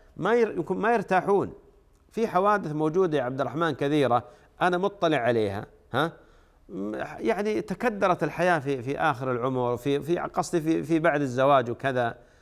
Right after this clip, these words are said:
وصار شكوك ودخلهم ويمكن ويمكن. فالإنسان مثل ما قال النبي صلى الله عليه وسلم: "فمن اتقى الشبهات فقد استبرأ لدينه وعرضه". هذا اللي أنصحكم فيه، بارك الله فيك.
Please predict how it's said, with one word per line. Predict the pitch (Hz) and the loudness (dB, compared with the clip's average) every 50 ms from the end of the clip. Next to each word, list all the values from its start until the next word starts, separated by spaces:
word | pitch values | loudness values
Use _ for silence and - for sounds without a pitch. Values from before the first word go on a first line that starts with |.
| _ - | _ -12
وصار | - 123 - - 226 220 185 | -12 -4 0 2 2 2 2
شكوك | 143 - 175 160 - 185 190 170 165 147 | 0 -6 -6 -2 2 4 4 4 4 0
ودخلهم | 147 135 147 - - 175 175 165 147 143 139 135 | -2 -4 -4 -2 -2 0 0 0 0 -2 -2 -4
ويمكن | 135 147 175 190 175 143 - 151 147 127 | -2 0 0 0 -2 -2 -2 -2 -2 0
ويمكن. | 127 139 170 175 156 127 - 143 135 135 - - - - - - - | 2 2 2 2 2 0 -2 -2 -2 -2 -6 -14 -20 -20 -20 -20 -10
فالإنسان | - - 247 294 370 208 156 - 190 180 165 160 175 | -4 -2 0 0 0 0 0 0 0 0 0 0 -4
مثل | 175 180 | -4 -4
ما | 175 170 165 | -2 -2 -2
قال | 156 - 151 147 143 139 | 0 2 2 2 2 2
النبي | 135 127 123 117 | 0 -4 -6 -4
صلى | - - 139 | -2 0 2
الله | 131 127 123 | 2 4 2
عليه | 120 120 | 2 0
وسلم: | - - - - - - | -2 -12 -20 -20 -10 -4
"فمن | - 147 143 151 165 165 | -2 0 0 2 0 0
اتقى | 156 - - 156 147 - | -2 -2 -4 -4 -2 -2
الشبهات | 143 123 - - 139 135 147 160 151 - | -4 -4 -2 -4 -2 2 2 2 2 2
فقد | - - 135 - 131 127 | 0 -4 -2 0 -2 -2
استبرأ | 127 - - - 156 147 147 135 131 120 101 - | -2 -2 0 2 2 2 4 4 2 2 0 -2
لدينه | 135 131 147 151 147 175 190 190 185 185 196 196 190 - - _ _ - | -2 0 0 0 2 2 2 2 2 0 0 -4 -6 -12 -20 _ _ -6
وعرضه". | - 139 147 131 131 143 123 104 90 87 - - _ _ _ _ _ - | -2 2 2 4 4 4 2 0 -4 -8 -12 -16 _ _ _ _ _ -2
هذا | 151 170 175 185 | 0 0 2 2
اللي | 165 156 156 | 2 2 2
أنصحكم | 147 135 - 170 143 - - 139 127 | 0 0 0 -2 -2 -2 -4 -6 -4
فيه، | 139 139 127 | -2 0 2
بارك | 131 139 139 131 - 139 | 4 4 4 2 2 0
الله | 143 143 135 | 2 2 2
فيك. | 107 98 92 90 | 2 0 -4 -10